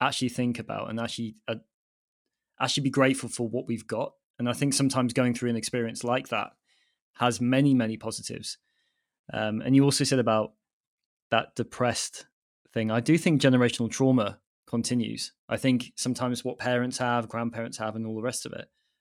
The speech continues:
I think that filters down until we say, "Enough's enough, uh, and we're not gonna take this further."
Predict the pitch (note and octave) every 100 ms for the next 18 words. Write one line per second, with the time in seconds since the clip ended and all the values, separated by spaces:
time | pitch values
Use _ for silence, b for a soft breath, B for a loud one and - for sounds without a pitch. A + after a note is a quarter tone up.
0 | _ - D3 C#3+ B2+ - B2+ A#2 A2+ A#2+
1 | B2+ D3 C3 - A#2 A2+ - A#2 A2 G#2+
2 | _ _ _ _ - A#2 G#2+ - A2 A#2+
3 | - - _ _ _ _ _ _ - A#2+
4 | - - G#2+ A2+ A2+ A#2 A#2 A#2 A#2 A2+
5 | A#2 - A2+ A2+ A2+